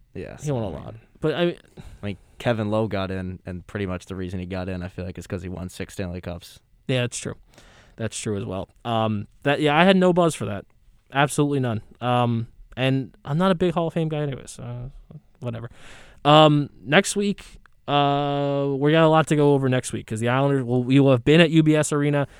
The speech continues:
Speaker 2: Tyler and I will be there on Saturday. Um, I will be there on Sunday. Uh, it's also gonna be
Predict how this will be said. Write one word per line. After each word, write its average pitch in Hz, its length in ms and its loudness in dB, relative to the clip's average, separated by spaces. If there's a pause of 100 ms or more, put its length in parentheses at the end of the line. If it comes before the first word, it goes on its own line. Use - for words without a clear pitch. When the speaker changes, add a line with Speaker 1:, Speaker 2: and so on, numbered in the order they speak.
(120)
Speaker 2:
Tyler 151 280 4
and 165 80 4
I 165 40 4
will 160 120 4
be 151 120 4
there 147 140 4
on 143 100 2
Saturday. 135 520 0 (400)
Um, 117 280 0 (260)
I 143 220 6
will 151 140 4
be 143 160 2
there 135 180 2
on 127 120 0
Sunday. 127 560 0 (540)
Uh, 113 360 0
it's 104 100 -8
also 117 200 -2
gonna 110 280 -2
be 110 40 -8